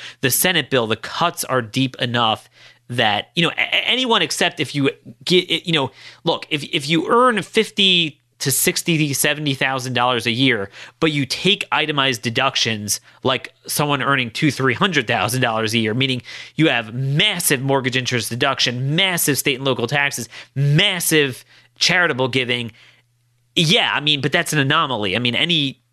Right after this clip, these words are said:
flattening of the code, you're gonna have people that benefit tremendously under the status quo. Uh, my concern with the House bill is it wasn't just anomalies, it was a good percentage of people would get roped into a tax increase.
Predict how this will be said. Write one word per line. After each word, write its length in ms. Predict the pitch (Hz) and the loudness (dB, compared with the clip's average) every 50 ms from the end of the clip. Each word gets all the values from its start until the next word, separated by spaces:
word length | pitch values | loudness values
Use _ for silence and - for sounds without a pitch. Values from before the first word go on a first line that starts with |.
| _ _ | _ _
flattening 480 | - - - 156 165 147 131 139 135 131 | -14 -8 -2 -2 -2 -2 -2 -4 -2 -2
of 120 | 123 110 | -2 -2
the 80 | 113 110 | -2 -4
code, 440 | - - 165 160 147 131 123 107 110 | -2 0 0 2 2 2 -2 -2 -2
you're 100 | 123 120 | -2 -2
gonna 140 | 117 120 101 | 0 -2 -4
have 320 | - - 147 143 120 - - | -2 0 -2 -2 -2 -4 -6
people 340 | - 160 156 - 127 120 | -2 -2 0 0 0 0
that 320 | 110 113 101 - - - - | 0 0 -2 -4 -6 -8 -6
benefit 340 | - 139 139 123 - 123 - | -4 -4 -4 -4 -6 -6 -6
tremendously 600 | - - 120 120 123 143 139 123 - - 117 107 | -6 -4 -2 -2 -2 -2 -2 -4 -4 -2 0 0
under 160 | 110 110 113 | 0 -2 -2
the 100 | 107 107 | -2 -2
status 400 | 101 - - 117 113 107 98 - | -2 -2 -2 -2 -2 -2 -4 -6
quo. 420 | - - - 151 147 127 113 104 - - - - - - - - _ _ _ - - | -6 -2 0 0 0 0 -2 -6 -8 -12 -20 -20 -20 -20 -20 -20 _ _ _ -2 -2
Uh, 120 | 120 120 | 0 0
my 260 | 127 143 151 170 190 | 2 2 2 2 2
concern 500 | 185 - 160 147 127 - - 143 135 127 117 | 0 -2 -4 -2 0 2 2 2 2 2 0
with 100 | 113 104 | 0 0
the 80 | 101 | 0
House 340 | 87 - - 190 196 160 - | -2 0 0 0 -2 -2 -4
bill 300 | - - 127 123 117 120 | -2 0 2 2 2 2
is 80 | 117 110 | 2 0
it 80 | 120 | 0
wasn't 280 | 117 135 139 127 131 123 | 0 0 0 0 -2 -2
just 200 | 120 113 107 - | -4 -2 -2 -2
anomalies, 580 | 113 117 127 139 147 143 127 117 117 107 98 | -2 0 0 0 0 0 -2 -2 -2 -2 -2
it 40 | 110 | -2
was 100 | 113 107 | -2 -2
a 80 | 107 104 | -2 -2
good 420 | 107 104 - - 156 156 143 - | -4 -6 -2 2 2 2 2 0
percentage 580 | - 135 120 110 - - 147 143 127 127 120 101 | -2 -2 0 0 2 2 0 0 0 -2 -2 -2
of 120 | 113 101 | -2 -4
people 320 | - - 143 127 - 120 110 | 0 0 0 0 2 2 0
would 120 | 113 107 | 0 0
get 200 | 110 113 107 - | 0 -2 -2 0
roped 260 | 117 120 107 104 - | 0 0 0 0 -2
into 260 | 123 117 110 107 104 | -4 -4 -2 -2 -2
a 40 | 95 | -2
tax 360 | 92 - 143 151 135 117 - | -2 0 -2 -2 -2 -2 -6
increase. 460 | - 110 95 98 107 110 98 92 - | -10 -10 -8 -8 -6 -6 -4 -6 -8